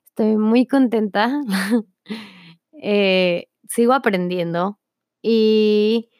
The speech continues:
seguiré creciendo para que este podcast crezca y para que todos los proyectos que tengo crezcan, porque son proyectos con mucho corazón y mucha alma que de verdad lo único que buscan es, es que se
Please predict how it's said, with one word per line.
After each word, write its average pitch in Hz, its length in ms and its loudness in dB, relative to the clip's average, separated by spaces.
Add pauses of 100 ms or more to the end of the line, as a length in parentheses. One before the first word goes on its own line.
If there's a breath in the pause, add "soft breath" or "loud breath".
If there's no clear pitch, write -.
(180)
seguiré 226 680 2
creciendo 226 520 0
para 185 640 -2
que 202 200 -2
este 214 440 -4
podcast 214 520 -10
crezca 208 640 -2
y 208 80 -4
para 190 260 -2
que 180 300 -4
todos 196 260 -2
los 208 120 -4
proyectos 185 680 -8
que 180 120 -10
tengo 202 440 -6
crezcan, 202 400 -6
porque 185 400 -10 (160 soft breath)
son 214 200 -8
proyectos 226 500 -4 (140)
con 214 180 -4
mucho 226 260 -4
corazón 196 420 -8
y 190 40 -4
mucha 190 420 -4
alma 180 240 -6
que 185 260 -10 (360 loud breath)
de 220 120 0
verdad 214 280 2
lo 214 120 0
único 214 240 -2
que 196 160 -2
buscan 202 440 -2
es, 196 340 -8 (500)
es 190 220 -10 (400)
que 208 100 -4
se 190 480 -2